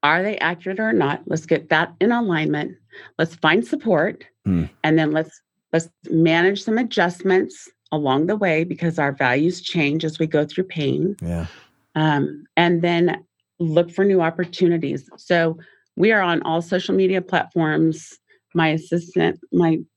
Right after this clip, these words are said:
Speaker 1: engagement assistant is phenomenal and knows so much more about this than I do because she's younger than I am. <laughs> But we're on Facebook,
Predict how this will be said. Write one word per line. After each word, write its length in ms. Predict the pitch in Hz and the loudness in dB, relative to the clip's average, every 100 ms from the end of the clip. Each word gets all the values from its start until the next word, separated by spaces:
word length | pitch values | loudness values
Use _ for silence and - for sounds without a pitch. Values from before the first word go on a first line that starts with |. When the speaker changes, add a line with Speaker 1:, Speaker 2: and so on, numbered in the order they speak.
| _ | _
Speaker 1:
engagement 580 | 165 165 160 160 160 156 | 0 2 0 0 -2 -2
assistant 300 | 160 156 151 | -4 -2 -2
is 240 | 156 156 - - _ - | -2 -6 -18 -20 _ 0
phenomenal 460 | 214 170 170 170 | 2 4 4 4
and 80 | 170 | 4
knows 160 | 160 165 | 2 4
so 120 | 320 | 4
much 180 | 294 196 | 4 4
more 140 | 208 | 2
about 260 | 175 165 165 | 2 2 0
this 120 | 165 | -2
than 140 | 180 165 | 0 0
I 120 | 156 | 2
do 140 | - | 2
because 260 | 170 180 170 | 2 0 -2
she's 180 | 165 151 | -4 -2
younger 240 | 196 180 | -2 -2
than 140 | 156 151 | -4 -4
I 160 | 127 127 | -4 -4
am. 260 | 143 170 - - | -4 -6 -10 -8
<laughs> 140 | 254 - - 381 - 254 - - - - 214 - - 196 | -8 -6 0 0 0 -2 -2 -4 -4 -2 -2 -4 -6 -4
But 160 | 185 | -4
we're 100 | 202 | -2
on 200 | 190 196 - - - - | -2 -2 -10 -20 -12 -4
Facebook, 160 | 214 | -2